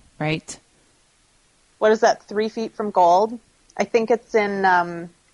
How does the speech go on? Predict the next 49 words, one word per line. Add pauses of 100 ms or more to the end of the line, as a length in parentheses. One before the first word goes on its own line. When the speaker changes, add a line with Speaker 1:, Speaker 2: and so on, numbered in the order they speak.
(420)
Speaker 2:
I
think
it's
in
Think
and
Grow
Rich,
but
there's
also
a
little
meme
of,
like,
some
miners
underground, (480)
of,
like,
this
guy's,
like, (480)
you
know, (380)
two
inches
from
the
gold,
and
he
turns
around
and
walks
away
'cause
he's
like, (680)
"Well,
guess
I'm
not
finding
any
gold
here."